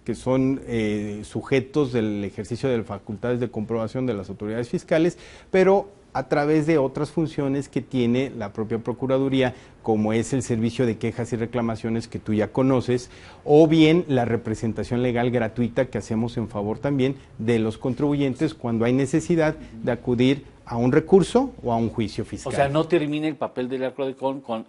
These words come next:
Speaker 2: este rompimiento,
Speaker 1: Exacto.
Speaker 2: ese no acuerdo.
Speaker 1: Exacto,
Speaker 2: Eh,
Speaker 1: exacto.
Speaker 2: el Acrodecon sigue asistiendo al contribuyente.
Speaker 1: Así es, así es. Incluso en, eh, también tenemos a la disposición de los contribuyentes el servicio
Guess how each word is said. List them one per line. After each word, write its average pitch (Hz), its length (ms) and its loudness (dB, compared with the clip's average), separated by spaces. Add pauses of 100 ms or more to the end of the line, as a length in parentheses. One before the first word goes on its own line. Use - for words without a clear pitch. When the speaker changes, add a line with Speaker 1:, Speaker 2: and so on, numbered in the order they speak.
(100)
Speaker 2:
este 139 320 0
rompimiento, 147 1080 0
Speaker 1:
Exacto. 104 720 -10
Speaker 2:
ese 139 220 -2
no 160 160 -2
acuerdo. 139 580 2
Speaker 1:
Exacto, 110 560 -2 (240)
Speaker 2:
Eh, 98 60 -8
Speaker 1:
exacto. 110 280 0
Speaker 2:
el 151 140 -4
Acrodecon 135 420 -2
sigue 165 260 -4
asistiendo 131 440 -8
al 117 80 -8
contribuyente. 92 500 -16
Speaker 1:
Así 131 380 2
es, - 260 -4 (160)
así 117 380 0
es. 110 100 -4
Incluso 139 540 0 (320)
en, 143 420 4
eh, 120 420 2
también 123 560 2 (180)
tenemos 127 540 2
a 127 40 0
la 107 160 0
disposición 104 680 -4
de 117 80 2
los 117 360 0 (120)
contribuyentes 131 840 0
el 107 120 -6
servicio 113 560 0